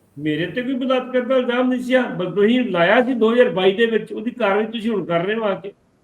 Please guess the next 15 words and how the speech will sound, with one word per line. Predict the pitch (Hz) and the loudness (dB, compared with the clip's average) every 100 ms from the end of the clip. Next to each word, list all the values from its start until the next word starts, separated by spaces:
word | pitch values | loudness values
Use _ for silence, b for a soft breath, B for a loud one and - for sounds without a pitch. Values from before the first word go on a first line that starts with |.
| _ _ _ _ _ _ _ _ _ _ _ _ _ _ _ _ _ _ _ _ _ _ _ - | _ _ _ _ _ _ _ _ _ _ _ _ _ _ _ _ _ _ _ _ _ _ _ -6
ਦੋ | 143 185 202 233 | 8 12 12 12
ਹਜ਼ਾਰ | 233 226 214 214 | 8 6 6 4
ਬਾਈ | 175 170 185 | 0 2 2
ਦੇ | 196 | 2
ਵਿੱਚ | 220 214 | -4 -4
ਜਿਹੜੀ | 208 214 | -6 -8
ਗੁਰਪ੍ਰੀਤ | 156 165 170 160 202 202 214 | -4 -4 -4 -4 -6 -6 -4
ਕੌਰ | 190 190 185 | 2 2 2
ਸੀਗੀ, | 156 151 160 202 170 | -4 -4 -4 -6 0
ਉਹਨੇ | 196 214 214 | 0 4 2
ਇਲਜ਼ਾਮ | 175 165 175 160 147 | 4 2 0 -2 -2
ਲਾਇਆ | 151 151 | -2 -2
ਸੀ | 175 | 0
ਇਹਦੇ | 175 170 | 0 0
ਤੇ | 165 - 208 196 - | 0 4 6 4 2